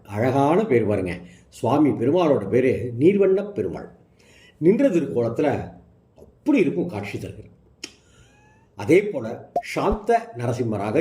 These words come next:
இருந்த கோலத்துல சேவை சாதிக்கிறார். மாணிக்க சயனத்துல ரங்கநாதராக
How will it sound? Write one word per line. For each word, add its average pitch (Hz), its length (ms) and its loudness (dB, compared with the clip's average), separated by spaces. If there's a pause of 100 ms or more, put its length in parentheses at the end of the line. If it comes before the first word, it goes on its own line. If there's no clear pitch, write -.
இருந்த 120 360 -2
கோலத்துல 101 500 -6 (100)
சேவை 139 360 -4
சாதிக்கிறார். - 500 -8 (680)
மாணிக்க 196 540 2
சயனத்துல 120 480 -2 (140)
ரங்கநாதராக 170 920 2